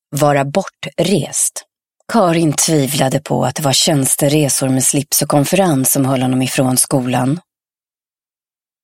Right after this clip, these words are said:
Det fanns ingen post i budgeten för barn som Alex. Ingen kurator på skolan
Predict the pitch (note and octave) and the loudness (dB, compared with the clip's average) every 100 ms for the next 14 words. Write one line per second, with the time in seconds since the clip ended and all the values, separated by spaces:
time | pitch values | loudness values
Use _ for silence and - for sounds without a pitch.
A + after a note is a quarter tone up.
0 | F#3+ G3 G#3+ G3+ G#3 A#3+ B3 - A3 D#3+ | 0 2 2 2 2 2 0 2 0 0
1 | - D3+ F3+ D3+ C#3+ C#3+ C3 D#3 C#3+ C#3 | 0 0 2 2 0 0 0 0 2 2
2 | C#3 C3 C#3+ F3 E3 C3+ D#3 - - - | 2 2 2 2 2 0 -4 -6 -6 -8
3 | _ _ - F3+ D3+ C#3+ - D#3+ E3 C3 | _ _ 0 2 4 2 2 2 2 0
4 | - E3+ F3 G3+ - F#3+ D#3+ D3+ E3+ | -2 -2 -2 -2 0 0 2 2 2